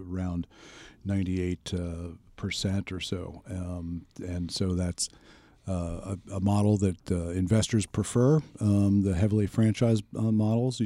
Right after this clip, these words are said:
uh, often over the, uh, uh, you know, the, uh, company-operated ones, and so there will be additional money now to expand, uh, Popeyes, although,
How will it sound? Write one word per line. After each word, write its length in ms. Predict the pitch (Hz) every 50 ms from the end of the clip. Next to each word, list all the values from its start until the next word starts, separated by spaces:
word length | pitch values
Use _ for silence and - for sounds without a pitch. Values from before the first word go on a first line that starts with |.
| - -
uh, 40 | 101
often 720 | 95 95 92 90 - 101 107 107 - - 131 127 123 - - -
over 240 | 107 95 92 101 95
the, 560 | 92 92 95 98 95 92 90 92 92 92 90 - _ _ _ _ _ _ _ -
uh, 20 | 98
uh, 200 | 92 92 90 - - - -
you 160 | 104 98 87
know, 100 | 87 87
the, 140 | 82 92 101 - - - 117
uh, 80 | 104 95
company-operated 840 | - - 110 98 107 104 101 98 104 - - 113 117 113 117 117 107
ones, 360 | 117 120 123 127 120 - -
and 580 | - 104 101 98 98 98 98 92 92 92 85 -
so 400 | - - 92 95 95 90 87 - - - - - - - - _
there 120 | - 101 101
will 80 | 98
be 220 | 95 98 101 98 101
additional 560 | 95 92 107 95 - 110 107 107 104 101 95 -
money 500 | - - 104 98 101 107 107 107 117 120
now 320 | 110 107 110 110 113 120 123
to 120 | 117 104
expand, 580 | 92 - - - 104 98 101 98 101 101 92 87
uh, 240 | 87 101 95 92 90 -
Popeyes, 560 | - 110 107 101 - 113 113 117 127 120 -
although, 420 | 98 90 90 92 92 92 92 87